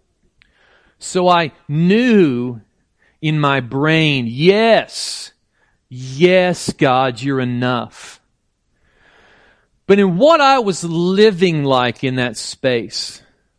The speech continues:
the answer was no. And God answered,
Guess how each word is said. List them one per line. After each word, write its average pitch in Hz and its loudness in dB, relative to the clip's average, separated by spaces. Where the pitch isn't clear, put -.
the 131 -4
answer 175 -2
was 117 -10
no. 127 -6
And 110 -14
God 214 2
answered, 202 0